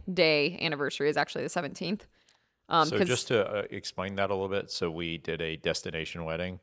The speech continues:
Speaker 1: Yeah.
Speaker 2: And we didn't wanna get legally married in the destination.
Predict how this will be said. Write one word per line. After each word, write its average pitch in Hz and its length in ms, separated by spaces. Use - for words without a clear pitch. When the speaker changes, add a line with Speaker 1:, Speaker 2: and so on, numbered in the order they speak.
Speaker 1:
Yeah. - 180
Speaker 2:
And 80 340
we 80 100
didn't 76 220
wanna 78 180
get 76 300
legally 85 340
married 76 380
in 82 100
the 76 60
destination. - 720